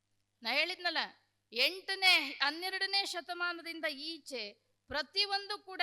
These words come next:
ಎಲ್ಲರ ದೃಷ್ಟಿಗಳು ಆಗಿ ಹೋಗಿರ್ತಕ್ಕಂಥ ಎಲ್ಲ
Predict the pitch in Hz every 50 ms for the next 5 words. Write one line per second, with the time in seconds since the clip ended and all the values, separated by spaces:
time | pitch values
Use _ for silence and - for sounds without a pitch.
0 | 339 339 285 285 311 339 359 381 381 392 392 381 285 370 349 - - - 339 311
1 | 311 302 294 277 269 254 262 _ _ _ _ _ _ - 247 269 302 294 269 320
2 | 302 285 285 262 285 269 - 285 269 - 277 269 - 277 262 262 220 226 262 311